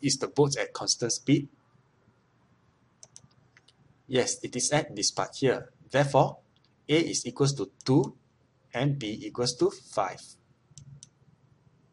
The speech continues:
In summary, the area under the speed time graph is the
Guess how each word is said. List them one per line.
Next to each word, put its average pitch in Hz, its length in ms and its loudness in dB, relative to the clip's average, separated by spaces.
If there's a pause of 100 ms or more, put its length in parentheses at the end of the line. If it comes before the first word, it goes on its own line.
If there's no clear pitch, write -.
(520)
In 202 100 2
summary, 123 560 2 (180)
the - 220 -8
area 175 220 4
under 160 180 2
the 117 80 2
speed 135 240 0
time 120 160 -4
graph 120 260 0
is - 140 -4
the 104 160 -4